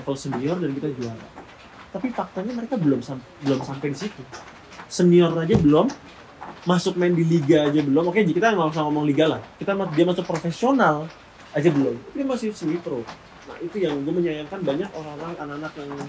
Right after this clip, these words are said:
teman-teman gue yang gue kenal di usia muda, ketika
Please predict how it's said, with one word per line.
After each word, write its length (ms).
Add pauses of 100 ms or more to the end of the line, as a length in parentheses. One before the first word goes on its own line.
teman-teman 320
gue 160
yang 80
gue 160
kenal 300 (100)
di 160
usia 160
muda, 320 (1040)
ketika 180